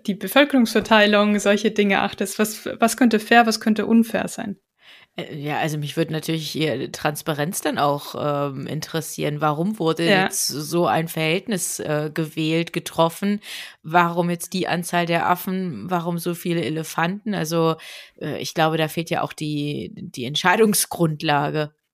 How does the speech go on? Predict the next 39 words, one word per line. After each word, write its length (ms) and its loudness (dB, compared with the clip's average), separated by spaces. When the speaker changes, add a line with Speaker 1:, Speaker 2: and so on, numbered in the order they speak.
Speaker 1:
Das, 540 0
genau, 380 6
also 200 2
Transparenz, 640 0
super 240 -4
wichtiges 440 -4
Thema. 220 4
Speaker 2:
Ja, 180 2
genau. 180 -4
Speaker 1:
Dann 140 6
könnte 260 8
jetzt 140 6
natürlich, 440 4
könnten 460 2
die 140 6
Affen 320 4
sagen, 320 8
„Na 140 6
ja, 240 2
Affen 260 2
sind 180 6
viel, 240 6
viel 200 4
besser 360 4
darin, 280 4
Äpfel 280 0
zu 160 0
pflücken. 560 0
Ähm, 320 0
wieso 280 4
wurden 220 6
überhaupt 460 2
fünf 260 4
Elefanten 400 0
eingestellt? 540 -4
Wieso 340 -4
nicht 260 2
fünfzehn 400 0
Affen? 400 -2